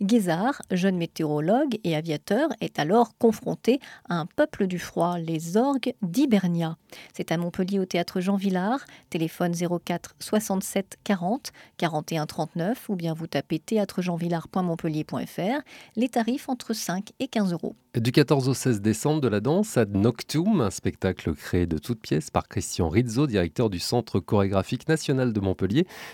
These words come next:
Speaker 2: puisant dans le répertoire des danses de couple et combinant lumière, son et images. Rendez-vous au théâtre La Vignette à Montpellier. Renseignements par téléphone zéro huit cents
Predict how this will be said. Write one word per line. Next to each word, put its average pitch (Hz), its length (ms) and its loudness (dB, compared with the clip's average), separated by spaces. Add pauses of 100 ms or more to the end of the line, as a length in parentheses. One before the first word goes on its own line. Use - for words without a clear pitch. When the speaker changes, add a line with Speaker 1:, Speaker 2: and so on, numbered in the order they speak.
(140)
Speaker 2:
puisant 135 340 4
dans 127 160 6
le 90 80 6
répertoire 90 500 2
des 92 120 0
danses 110 280 2
de 95 100 0
couple - 340 -2
et 104 40 -2
combinant 92 580 -2
lumière, 87 520 -2
son - 300 -2 (100)
et 120 100 4
images. 95 480 4 (420)
Rendez-vous 87 340 0
au 95 40 2
théâtre 95 380 -2
La 90 120 2
Vignette 143 440 0
à 101 80 0
Montpellier. 123 560 2
Renseignements 95 540 2
par 107 160 0
téléphone 113 560 -2
zéro 120 520 0
huit 98 280 -2
cents 135 320 0